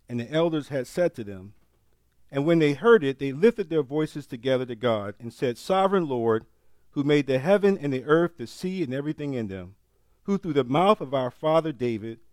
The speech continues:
your servant, said by the Holy Spirit, 'Why did the nations rage and the peoples plot in vain? The kings of the earth set themselves,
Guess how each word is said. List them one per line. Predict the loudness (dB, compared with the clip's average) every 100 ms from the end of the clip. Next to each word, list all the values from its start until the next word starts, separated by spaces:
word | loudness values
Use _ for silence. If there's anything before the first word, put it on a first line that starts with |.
| _ _ _
your | 4 6
servant, | 6 4 2 2 -8 -10
said | 2 2
by | 4 -4
the | -2
Holy | -2 -2 -6
Spirit, | -8 -4 -4 -6 _ _ _ _ _
'Why | -4 0
did | 0 0
the | 2
nations | 2 0 -2 -6
rage | -4 -4 -4 -6
and | -10
the |
peoples | -6 -10 -8 -14
plot | -12 -6 -4
in | -6
vain? | -8 -10 -12 -14
The | -18
kings | -8 -6 -4
of | -6
the | -8
earth | -10 -14
set | -6 -6 -6
themselves, | -16 -10 -10 -10 -16